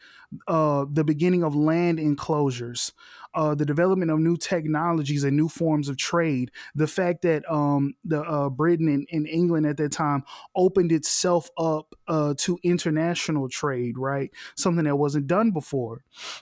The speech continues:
So these particular, um, this particular sort of evolution in the mode of production allowed capitalism,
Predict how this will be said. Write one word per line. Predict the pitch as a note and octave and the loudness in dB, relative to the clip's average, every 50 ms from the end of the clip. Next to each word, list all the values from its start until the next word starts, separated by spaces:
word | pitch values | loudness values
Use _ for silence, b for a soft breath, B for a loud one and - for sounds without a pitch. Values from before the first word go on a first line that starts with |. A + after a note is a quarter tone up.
| B B _ _ _ _ _ _ _ _ _ _ _ _ - - - | B B _ _ _ _ _ _ _ _ _ _ _ _ -16 -12 -8
So | G#3 - - G3+ F3+ F3+ E3+ D#3 D3+ | -4 -2 0 2 4 4 2 2 2
these | E3 G#3+ A3+ A#3+ A3 | 2 2 2 2 0
particular, | - - G3 - - A#3 G#3+ - A3 G3+ F#3+ F#3 F3 E3 D#3 D3+ - _ _ _ _ _ _ _ - - | 0 -2 -2 0 0 -2 -2 0 -2 0 2 2 2 2 0 0 -4 _ _ _ _ _ _ _ -8 -2
um, | D#3+ D#3 D3 D3 C#3+ C#3 C3 C3 D3 - _ _ _ _ _ _ _ - | 0 0 2 2 2 2 0 0 -2 -6 _ _ _ _ _ _ _ -4
this | D#3 F#3 G#3+ G#3+ | 0 0 0 0
particular | - G3+ F3+ - G#3 G3 F#3 E3 | 0 -4 -2 -2 0 0 0 -2
sort | - G3+ F3 E3 | 0 0 2 0
of | D#3 C3+ - - - - | 0 0 -2 -8 -4 -2
evolution | F3 F3 E3 D#3 C#3+ D#3 F#3 G3+ F#3+ - - D#3 B2+ A#2+ B2 C#3 - b b b b b b b b b b - | -2 0 2 2 2 2 0 0 0 -2 -2 -2 -2 -2 -4 -6 -8 b b b b b b b b b b 0
in | G3+ G#3+ G#3+ G#3 | 2 4 6 6
the | F#3+ F3 | 4 4
mode | E3+ E3+ F3 F3+ F3+ F3 | 4 4 4 4 2 2
of | E3 - | 0 -2
production | - D#3+ D3+ D3 E3 F3 E3+ - - - D#3 C3+ B2 B2 C3+ - b b b b b b b b b b b - | -2 -2 0 0 0 0 0 -2 -4 -2 -2 -2 -2 -4 -6 -8 b b b b b b b b b b b 0
allowed | F3 D#3+ D#3+ D#3 D#3+ E3+ F#3 F#3+ G3 F#3+ F#3+ F#3 F3 D#3+ - - | 2 2 2 2 2 2 2 2 2 2 2 2 0 0 -4 -6
capitalism, | - - F#3 F#3 F3+ - D#3+ E3 D#3+ D#3+ D#3+ D3+ D#3 D#3 D3 C#3+ C#3+ C#3 | -4 0 0 0 0 0 -2 0 0 0 0 0 2 0 2 2 0 -2